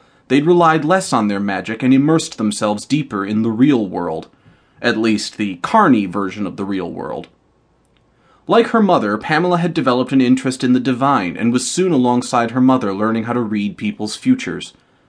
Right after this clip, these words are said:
Divination had opened up a whole new side of magic that Pamela had never experienced before.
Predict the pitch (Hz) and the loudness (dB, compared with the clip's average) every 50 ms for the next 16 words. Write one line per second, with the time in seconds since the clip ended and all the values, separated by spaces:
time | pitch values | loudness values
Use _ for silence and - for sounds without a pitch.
0 | _ _ _ _ _ _ _ _ _ _ _ _ _ - 170 165 175 165 160 170 | _ _ _ _ _ _ _ _ _ _ _ _ _ 0 2 2 4 4 4 4
1 | 196 185 - - 123 110 107 107 120 127 131 135 139 143 131 151 143 135 127 131 | 2 0 -2 -2 -2 0 0 0 0 -2 0 0 0 0 2 2 2 2 2 0
2 | 127 120 - - 160 165 165 165 156 151 147 151 147 135 - - 131 123 120 120 | -4 -6 -2 0 2 4 4 4 4 4 4 4 2 0 0 0 0 0 0 -2
3 | 117 120 127 131 139 143 139 - 101 - - 117 - - - - 139 139 139 135 | -2 2 2 2 2 2 0 -2 -6 -6 -6 -8 -6 -6 -2 -2 0 0 2 0
4 | 127 117 120 123 107 104 110 107 110 110 117 120 123 123 - - - 139 147 156 | 0 0 -2 -6 -6 -4 -2 0 0 0 0 -2 -2 -2 -4 -6 -2 -2 0 0
5 | 160 131 98 95 - - - 101 - - 98 90 87 90 92 | 0 -2 -2 -4 -8 -10 -12 -12 -10 -8 -6 -6 -6 -6 -8